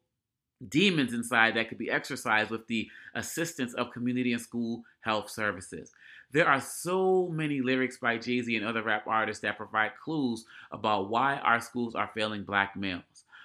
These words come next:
Rather than ignoring those signs and praising these rappers as the ones that,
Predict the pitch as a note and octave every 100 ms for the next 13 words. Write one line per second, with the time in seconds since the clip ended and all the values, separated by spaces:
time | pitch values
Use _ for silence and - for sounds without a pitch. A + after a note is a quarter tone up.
0 | - F#2 A#2+ E3 G3+ F3+ D3 B2+ G#2+ A#2
1 | D3 C#3+ A2+ G#2 G#2 G2+ G2 F#2+ - C#3
2 | F3 D#3 A#2+ G2 G#2+ G#2 G#2 G#2 G#2 G2+
3 | G#2+ A#2+ A#2 - G#2 F2+